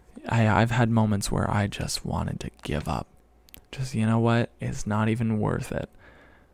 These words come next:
But when you move past the fear of going into the unknown and changing yourself and being who you want to be and, like, really breaking these patterns that do not serve you,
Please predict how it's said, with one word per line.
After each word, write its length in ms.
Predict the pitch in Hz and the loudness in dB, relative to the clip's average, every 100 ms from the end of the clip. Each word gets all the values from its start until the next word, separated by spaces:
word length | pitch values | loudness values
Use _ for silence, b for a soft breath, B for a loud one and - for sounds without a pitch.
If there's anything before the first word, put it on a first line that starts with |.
| b _ _ - - | b _ _ -6 0
But 160 | - | 2
when 200 | 117 120 | 4 2
you 200 | 120 123 | 4 4
move 320 | 143 139 135 - | 4 4 2 4
past 560 | - 92 107 143 - - - - | 2 2 2 0 -4 -14 -14 -2
the 120 | 113 | -2
fear 680 | - - 113 107 120 143 - | -2 -2 2 2 2 0 -2
of 200 | 117 - | -4 2
going 300 | 131 131 127 | 4 6 6
into 220 | 127 127 | 4 2
the 120 | 127 | 2
unknown 440 | 120 123 113 113 120 | 2 2 4 4 2
and 140 | 101 | 0
changing 460 | - 123 123 117 127 | 0 2 2 2 2
yourself 500 | 127 - 120 135 - | 0 0 2 2 0
and 180 | 95 | -4
being 240 | - 117 127 | -2 -2 0
who 80 | 131 | 0
you 120 | 117 | 2
want 180 | 117 113 | 2 2
to 40 | |
be 280 | 104 113 131 | 0 0 0
and, 140 | - | -2
like, 240 | - - - B B B B B - | -4 -8 -12 B B B B B -8
really 520 | - 117 117 127 131 | 0 4 8 8 8
breaking 540 | 123 110 117 120 127 127 | 4 6 6 4 2 2
these 340 | 117 110 - - _ _ - | 0 -2 -6 -10 _ _ -2
patterns 580 | - 104 104 120 127 - | 0 2 2 2 0 -2
that 200 | 104 - _ - - - | -2 -2 _ -20 -8 0
do 100 | 147 | 6
not 200 | 160 151 | 6 6
serve 260 | 143 123 | 6 6
you, 180 | 107 117 | 4 -2